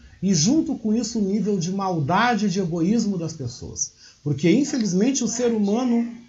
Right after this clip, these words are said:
o ser humano não aprendeu nada. As pessoas não aprenderam nada com essa questão da pandemia. Pelo contrário, as pessoas se tornaram piores, se tornaram egoístas, se tornaram más,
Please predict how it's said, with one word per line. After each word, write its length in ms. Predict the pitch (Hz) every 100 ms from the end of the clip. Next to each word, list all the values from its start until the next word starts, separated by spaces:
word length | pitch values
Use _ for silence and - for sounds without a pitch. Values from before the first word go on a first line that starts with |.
| -
o 100 | 160
ser 280 | - 208 208
humano 360 | 185 185 208 196
não 240 | 196 202
aprendeu 720 | 208 214 185 160 180 220 226 - -
nada. 680 | 190 208 226 160 123 92 - -
As 60 |
pessoas 340 | 160 165 202 190
não 80 |
aprenderam 500 | 202 202 196 196 202
nada 380 | 208 240 302 262
com 100 | 247
essa 140 | 220 208
questão 320 | 202 185 180
da 80 | 180
pandemia. 460 | 180 160 156 143
Pelo 200 | 143 202
contrário, 520 | 202 202 165 151 143 - -
as 160 | - 143
pessoas 500 | - 165 - 175 180
se 100 | 165
tornaram 520 | 170 151 156 170 165 - -
piores, 720 | - 160 160 165 131 - - - -
se 100 | 135
tornaram 400 | 156 156 160 151
egoístas, 800 | 135 127 127 143 - 175 - - - -
se 80 | 156
tornaram 440 | 165 160 160 151
más, 540 | 139 135 147 170 -